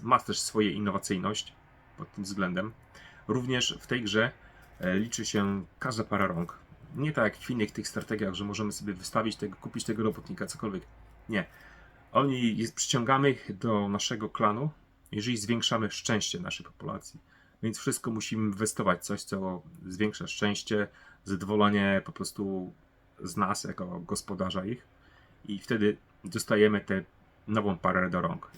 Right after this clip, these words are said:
Im więcej ich mamy, tym wszystko to wymaga większego nakładu z pra-, naszej pracy,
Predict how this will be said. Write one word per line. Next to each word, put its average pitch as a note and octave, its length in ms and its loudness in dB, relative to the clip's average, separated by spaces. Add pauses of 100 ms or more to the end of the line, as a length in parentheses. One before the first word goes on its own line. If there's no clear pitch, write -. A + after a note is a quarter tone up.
(140)
Im C#3 160 -2
więcej B2 340 -2
ich A#2 120 -8
mamy, B2 300 0 (800)
tym D3+ 160 8
wszystko - 380 0
to A#2+ 220 -2
wymaga G#2+ 540 2
większego A2+ 420 -2
nakładu G#2+ 480 0 (120)
z F#2+ 160 -6
pra-, G2+ 540 -2
naszej G#2+ 300 -2
pracy, F2 380 2